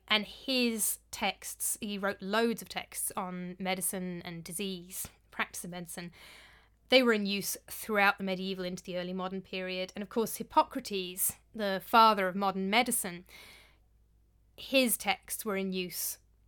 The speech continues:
a very, very long time, and the Hippocratic Oath is still said by doctors, although they don't tend to actually, um, follow the, the actual treatment so much anymore. And the version of the Hippocratic Oath they give is actually abbreviated, um, because the oath involves,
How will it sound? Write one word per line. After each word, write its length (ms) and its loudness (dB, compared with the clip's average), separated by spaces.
a 60 -8
very, 260 2
very 160 -6
long 220 -4
time, 320 6
and 100 0
the 40 -2
Hippocratic 520 -4
Oath 300 0
is 80 -20
still 500 -4
said 260 -6
by 140 -2
doctors, 380 -6
although 240 -6
they 80 -4
don't 240 -6
tend 360 -4
to 120 -6
actually, 560 -8
um, 200 -10
follow 640 0
the, 340 -12
the 80 -4
actual 220 -8
treatment 440 2
so 160 -4
much 300 -6
anymore. 440 -8
And 180 0
the 60 -2
version 320 2
of 60 -6
the 80 -8
Hippocratic 480 -2
Oath 180 2
they 80 -2
give 180 -6
is 80 -6
actually 280 -8
abbreviated, 800 -12
um, 480 -6
because 240 -6
the 160 -2
oath 200 -6
involves, 600 -4